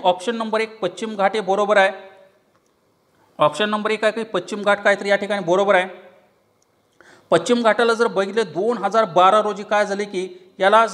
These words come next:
अ, जागतिक वारसा स्थळाच्या यादीमध्ये त्याचा समावेश केलेला आहे. या पश्चिम घाटामधील एकूण चार राज्यात, चार राज्यामधील एकूण चार राज्यामधील एकोणचाळीस स्थळांचा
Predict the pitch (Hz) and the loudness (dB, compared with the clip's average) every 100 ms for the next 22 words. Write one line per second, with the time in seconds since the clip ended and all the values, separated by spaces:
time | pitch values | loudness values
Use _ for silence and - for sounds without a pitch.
0 | - 180 160 180 180 - 247 208 185 220 | -6 -4 -2 0 0 -2 -4 0 0 0
1 | - 196 202 208 190 180 196 196 196 196 | 0 2 2 0 0 2 0 -6 -6 -6
2 | 196 - 170 180 185 - 196 190 160 - | -4 -2 0 0 -2 -2 2 4 2 0
3 | - - 196 196 175 175 247 240 185 214 | -16 -2 0 2 -2 -2 -4 2 2 2
4 | 208 208 196 170 170 220 214 - 208 214 | -2 -2 -4 -2 -4 -6 -12 0 4 4
5 | 214 196 214 202 - 190 202 214 190 208 | 4 0 -2 -6 -2 2 2 2 -2 -4
6 | 202 180 170 - 165 165 220 240 - - | -4 -6 -8 -10 -10 -10 -10 -10 -12 -20
7 | _ - 196 190 220 214 214 214 220 202 | _ -4 4 4 6 2 0 -8 -10 -8
8 | 170 170 220 208 208 202 202 - 180 196 | -8 -8 -12 -12 -8 -10 -8 2 4 4
9 | 190 180 | 2 2